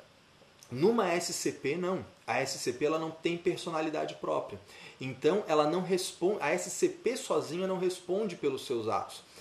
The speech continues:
Quem responde é um dos sócios, que é chamado de sócio ostensivo. Sócio ostensivo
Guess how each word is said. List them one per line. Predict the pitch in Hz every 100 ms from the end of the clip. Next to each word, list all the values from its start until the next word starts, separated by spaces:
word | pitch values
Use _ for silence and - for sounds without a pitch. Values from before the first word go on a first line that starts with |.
| - -
Quem | 180
responde | 185 175 - 175 185 180
é |
um | 180
dos | 180 -
sócios, | 175 160 - - - - - -
que |
é | 147
chamado | - 151 143 147
de | 143
sócio | - 143 143 165
ostensivo. | 151 - 165 - - 120 95 - - - -
Sócio | - 185 214 -
ostensivo | 208 - 214 - - 175 170